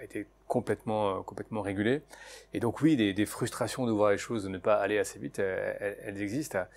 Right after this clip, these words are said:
Après, je pense qu'il faut toujours essayer d'être, euh, dans l'optimisme de la volonté et de se dire que malgré tout, on a réussi à faire des inflexions qui sont considérables et surtout, euh, à le faire, euh, conformément à nos intérêts, parce que c'est, c'est parfois facile, euh,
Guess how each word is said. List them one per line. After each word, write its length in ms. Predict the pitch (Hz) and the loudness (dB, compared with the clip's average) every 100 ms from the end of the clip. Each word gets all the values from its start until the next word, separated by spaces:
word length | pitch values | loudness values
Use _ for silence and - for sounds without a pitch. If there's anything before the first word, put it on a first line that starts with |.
| - - - - _ | -20 -20 -20 -20 _
Après, 160 | 117 | -6
je 60 | 110 | -6
pense 160 | 110 - | -8 -10
qu'il 100 | - | -10
faut 60 | |
toujours 220 | - 107 | -4 -2
essayer 200 | 104 - | 0 -2
d'être, 440 | 98 85 95 - - | -4 -4 -6 -8 -8
euh, 180 | 90 - - | -8 -12 -14
dans 120 | 160 92 | -12 -6
l'optimisme 540 | 104 - 113 110 107 | -6 -6 -8 -8 -6
de 80 | 92 | -2
la 80 | 92 | 0
volonté 300 | 95 98 127 | 0 0 -2
et 40 | |
de 40 | |
se 100 | - | -2
dire 160 | 98 104 | -8 -6
que 220 | - 92 - _ _ | -6 -8 -10 _ _
malgré 260 | 101 107 104 | -4 0 0
tout, 260 | - 127 120 | 0 -2 -2
on 100 | 104 | 0
a 80 | 98 | 0
réussi 220 | 95 107 | 0 -4
à 40 | |
faire 160 | - 104 | -2 -4
des 140 | 87 | -4
inflexions 320 | 92 - - | -8 -6 -8
qui 100 | 101 | -8
sont 120 | - 98 | -8 -8
considérables 540 | - 98 92 120 92 - - - - - | -6 -2 0 0 -2 -12 -18 -16 -16 -4
et 80 | - | 0
surtout, 400 | - 117 156 143 | 2 2 6 10
euh, 320 | 110 98 95 - | 10 10 8 6
à 100 | 101 | 2
le 80 | 101 | 0
faire, 320 | - 127 113 | 0 2 4
euh, 220 | 104 95 95 92 92 _ | 2 2 -2 -10 -16 _
conformément 480 | - - 107 110 117 | -12 -6 -2 2 2
à 60 | 101 | 2
nos 180 | 110 | 2
intérêts, 340 | 107 107 110 95 | 2 0 -4 -6
parce 140 | - - | -8 -12
que 100 | 92 | -12
c'est, 400 | - 98 98 - - - - - | -8 -6 -6 -8 -20 -20 -20 -12
c'est 100 | - | -8
parfois 240 | 95 101 | -8 -6
facile, 300 | 98 - 120 | -6 -4 -4
euh, 280 | 95 92 | -4 -4